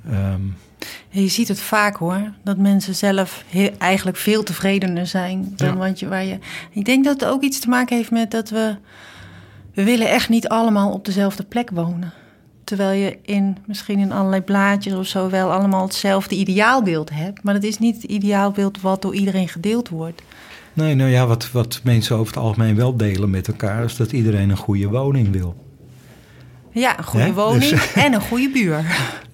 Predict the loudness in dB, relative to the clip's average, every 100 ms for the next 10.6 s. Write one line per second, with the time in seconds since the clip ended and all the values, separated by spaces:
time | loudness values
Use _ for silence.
0 | -20 -12 0 2 4 2 2 2 2 2
1 | 2 0 0 0 0 0 0 -2 -2 -6
2 | -2 0 2 2 2 2 0 0 0 2
3 | 2 0 -4 -6 -4 -4 -4 0 0 2
4 | 2 0 0 2 2 2 0 0 0 0
5 | 0 0 2 4 2 0 -2 0 0 2
6 | 4 4 0 0 -4 -8 -16 -20 -20 -20
7 | -18 -6 0 -2 0 -2 0 0 0 0
8 | 0 -2 0 -2 0 0 2 4 4 2
9 | 0 -2 -4 -4 -4 -2 -2 -4 -10 -8
10 | -4 -2 -4 -6 -10